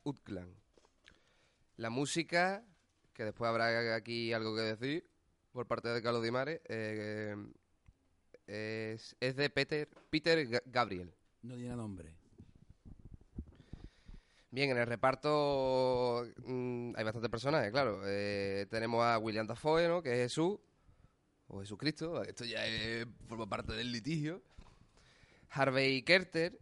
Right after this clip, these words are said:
Speaker 1: Judas, eh, Bena Bloom, María, Bárbara Hershey. Hershey, bueno, sale poco, con poca ropa, eh, porque es la que hace de María Magdalena. Eh, André Gregory,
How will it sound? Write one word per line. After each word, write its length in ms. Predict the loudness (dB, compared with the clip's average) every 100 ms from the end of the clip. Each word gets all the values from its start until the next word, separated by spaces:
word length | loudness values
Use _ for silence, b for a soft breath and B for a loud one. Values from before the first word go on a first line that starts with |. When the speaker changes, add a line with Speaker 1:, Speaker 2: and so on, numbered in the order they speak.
| -20 _ -20 -16
Speaker 1:
Judas, 680 | 4 8 8 8 2 -6 -18 _ _ -4
eh, 320 | 0 2 2
Bena 200 | 4 6
Bloom, 380 | 8 6 6 2
María, 520 | 2 4 2 0 -2
Bárbara 880 | 0 2 4 4 4 4 4 2 0 0
Hershey. 500 | 0 0 -2 -4 -8 _ _ _ _ _ _ _ _ _ -8
Hershey, 540 | -6 -4 -6 -6 -12 -14 -14 _ -20 _ -20 -6
bueno, 200 | -4 -4 _ b b b b b b
sale 240 | 0 2
poco, 260 | 4 4 6
con 160 | 6 6
poca 200 | 6 8
ropa, 360 | 8 8 4
eh, 160 | 6 4
porque 240 | 2 0
es 60 | 2
la 80 | 2
que 60 |
hace 160 | 4 6
de 80 | 8
María 180 | 8
Magdalena. 480 | 8 6 6 4 0 -8 b b b b b -20 -20 _ -2
Eh, 640 | 2 6 6 6 4 2 2
André 600 | 0 2 6 8 8 6
Gregory, 600 | 6 6 6 4 0 -8